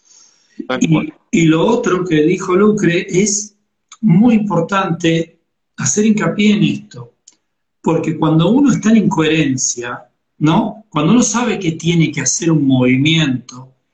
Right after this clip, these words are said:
Speaker 2: y ese movimiento no lo hace, la respuesta biológica o la respuesta del universo es levantarle el volumen al síntoma. Entonces
Speaker 1: Total.
Speaker 2: el síntoma se pone más violento porque yo no hago el movimiento.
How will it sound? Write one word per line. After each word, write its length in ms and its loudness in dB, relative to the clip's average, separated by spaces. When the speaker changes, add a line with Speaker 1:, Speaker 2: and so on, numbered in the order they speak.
Speaker 2:
y 120 2
ese 280 -4
movimiento 720 -4
no 180 -2
lo 220 0
hace, 440 -6
la 120 -2
respuesta 540 -2
biológica 720 -2
o 60 0
la 160 0
respuesta 460 -4
del 140 0
universo 760 -4
es 360 0
levantarle 580 0
el 60 -6
volumen 300 0
al 120 -2
síntoma. 540 -2
Entonces 420 0
Speaker 1:
Total. 160 0
Speaker 2:
el 60 -4
síntoma 380 -2
se 180 -4
pone 220 0
más 200 0
violento 840 0
porque 260 0
yo 140 2
no 140 2
hago 160 0
el 80 2
movimiento. 800 0